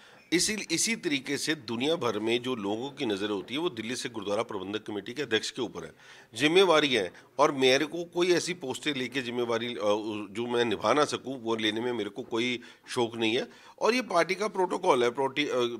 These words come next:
पार्टी के हमेशा दो साल, तीन साल बाद चुनाव होते हैं, अ, अ,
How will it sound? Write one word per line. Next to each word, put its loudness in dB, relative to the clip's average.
पार्टी 0
के -2
हमेशा -2
दो -2
साल, -2
तीन -8
साल -4
बाद 0
चुनाव -4
होते -6
हैं, 2
अ, 2
अ, 0